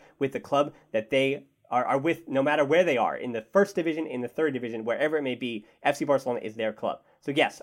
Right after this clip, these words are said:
all those others are gonna be gone, but they will still be there. And I think there has to be a way that Laporta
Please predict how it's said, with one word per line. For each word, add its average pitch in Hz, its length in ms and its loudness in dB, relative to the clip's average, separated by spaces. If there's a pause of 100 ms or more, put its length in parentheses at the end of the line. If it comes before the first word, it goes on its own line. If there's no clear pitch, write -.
all 170 180 4
those 185 160 0
others 156 220 -2
are 139 40 -8
gonna 135 140 -2
be 131 80 -4
gone, 123 340 0 (200)
but 113 140 -10
they 127 120 -2
will 135 160 -4
still 127 220 -6
be 120 140 -4
there. 147 260 2 (160)
And 120 120 0
I 117 60 0
think 151 200 -4
there 139 80 -2
has - 200 0
to 156 80 -8
be 139 120 -2
a 131 40 -2
way 123 160 0
that 120 180 -4
Laporta 117 520 -4